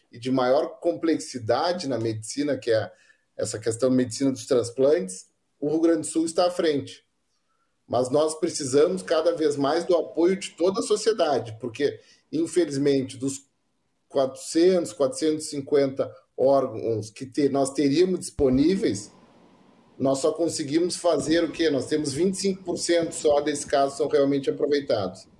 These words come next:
Então, nós temos que realmente melhorar esses números. Porque, infelizmente, os óbitos continuarão ocorrendo, nós vamos ter, ah,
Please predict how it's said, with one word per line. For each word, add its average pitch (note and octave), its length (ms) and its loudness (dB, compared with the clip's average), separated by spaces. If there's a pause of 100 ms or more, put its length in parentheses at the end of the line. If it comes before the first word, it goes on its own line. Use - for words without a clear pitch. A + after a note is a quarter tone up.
(340)
Então, C3 180 2
nós C3 200 2
temos D#3 300 2
que D#3+ 100 -6
realmente D3+ 500 2
melhorar C#3+ 360 4
esses C#3+ 280 -8
números. A2+ 360 -4 (640)
Porque, A2+ 280 -6
infelizmente, C#3+ 760 0
os A#2 160 -6
óbitos C3+ 560 0
continuarão C3 840 0
ocorrendo, D3 720 0 (560)
nós A#2+ 320 -2
vamos D#3+ 380 0
ter, D3 260 2
ah, A#2+ 480 4